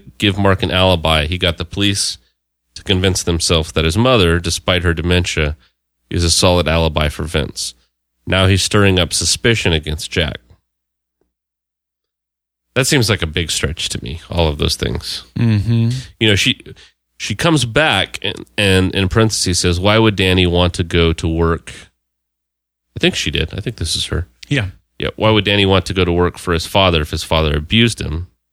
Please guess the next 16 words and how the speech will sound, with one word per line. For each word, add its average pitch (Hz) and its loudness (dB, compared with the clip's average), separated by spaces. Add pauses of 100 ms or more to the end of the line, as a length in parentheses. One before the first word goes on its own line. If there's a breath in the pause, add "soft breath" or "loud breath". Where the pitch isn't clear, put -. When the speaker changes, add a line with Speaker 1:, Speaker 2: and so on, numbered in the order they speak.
(420)
Speaker 1:
The 95 0
only 139 4
person 147 0
who 101 2
claimed 127 0
this, 85 -2 (120)
uh, 90 2
claimed 113 -2
that - -8
Mark 92 -2
hit - -6
Donnie 87 -2
is, 85 -10 (180)
Danny 92 0
is - -6
Tommy. 92 0